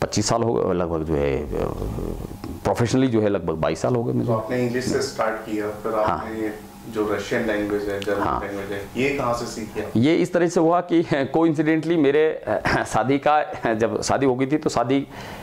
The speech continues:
Speaker 1: की एक video बनाने के लिए ज-, जिस बन-, जो video, अ, grapher था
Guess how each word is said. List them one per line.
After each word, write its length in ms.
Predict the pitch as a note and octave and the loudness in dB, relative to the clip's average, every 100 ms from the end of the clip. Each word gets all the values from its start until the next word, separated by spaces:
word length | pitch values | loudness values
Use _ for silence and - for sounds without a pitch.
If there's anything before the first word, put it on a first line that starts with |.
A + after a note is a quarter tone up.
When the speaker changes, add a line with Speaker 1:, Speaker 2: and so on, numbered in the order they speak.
| - - - - | -16 -16 -10 0
Speaker 1:
की 180 | C#3 C#3 | 0 2
एक 140 | C3+ | 2
video 280 | A2 A#2 C#3+ | 2 4 4
बनाने 360 | C3+ A#2+ A#2+ B2 | 4 2 2 2
के 120 | B2+ | 2
लिए 140 | B2+ | 2
ज-, 220 | B2 A2 A#2+ | 2 2 2
जिस 200 | A2+ G#2+ | 2 2
बन-, 220 | A2 G#2+ | 2 4
जो 100 | A2 | 4
video, 340 | G#2+ A2+ B2 | 4 4 4
अ, 580 | - E2+ - C#2 C2 B1 | 2 -2 0 0 0 0
grapher 360 | - D#2+ - A#2+ | 0 0 2 2
था 500 | - F#2 B2+ - | 2 4 2 -2